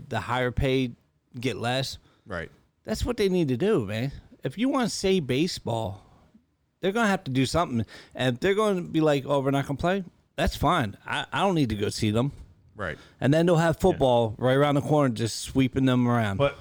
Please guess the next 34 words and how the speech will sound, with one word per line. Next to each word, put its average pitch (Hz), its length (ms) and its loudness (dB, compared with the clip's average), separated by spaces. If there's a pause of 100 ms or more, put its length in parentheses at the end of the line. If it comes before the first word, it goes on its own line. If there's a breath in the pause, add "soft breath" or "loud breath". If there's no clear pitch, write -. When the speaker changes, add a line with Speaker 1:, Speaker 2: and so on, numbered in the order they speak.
Speaker 3:
but 139 140 2
that's 156 240 2
the 190 80 4
Speaker 2:
And 214 100 6
you're, 285 160 4
the 196 160 0
thing 240 220 4
is, 220 240 6
you're 262 180 6
a 220 80 6
true 190 320 2
baseball 143 600 0
fan. 110 200 -6
Speaker 1:
Oh, 247 140 2
yeah. 156 260 0 (180)
Speaker 2:
And 175 220 4
you 240 300 8
feel 151 320 0
that 107 260 -4
way. 92 240 -6
Speaker 1:
Oh, - 140 2
yeah. 160 240 0
Speaker 2:
Think 247 320 2
about 233 260 6
all 233 160 8
the 214 100 2
fans 214 440 2
out 202 200 2
there 175 280 4
that 156 180 0
have 156 180 2
been 208 140 6
on 196 140 2
the 160 120 -4